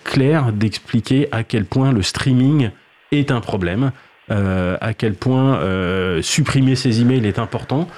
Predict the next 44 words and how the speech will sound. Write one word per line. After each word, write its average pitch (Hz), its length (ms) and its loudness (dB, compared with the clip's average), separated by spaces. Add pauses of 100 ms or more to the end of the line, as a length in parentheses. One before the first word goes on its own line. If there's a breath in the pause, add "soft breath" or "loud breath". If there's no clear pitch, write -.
(360 loud breath)
En 101 80 -4
fait, 147 260 -2 (140)
il 98 320 -8
y 120 40 4
a 117 40 2
eu 135 140 2
beaucoup 160 400 2
de 139 60 4
mauvais 143 440 4
débats 135 300 2
ou 135 100 0
de 110 120 2
débats 127 340 2
faussés, 151 720 0 (220)
et 156 340 2
j'espère 139 680 0
qu'on 120 220 2
est 135 240 2
en 131 140 0
train 151 340 0 (540 loud breath)
de 113 120 2
revenir, 120 600 2
euh, 90 480 0
enfin, 90 320 -6
au 110 60 -8
fur 135 200 -2
et - 20 2
à 120 40 0
mesure 117 360 0
que 131 100 0
les 104 380 2
re-, 101 320 -2
la 92 180 -2
recherche 101 300 -4
scientifique, - 560 -4
euh, 92 400 2
évolue 117 640 2
et 107 60 0
que - 140 -2
les 98 240 0
idées 107 160 2
sont 104 160 -4
plus - 160 -4
claires, 135 280 0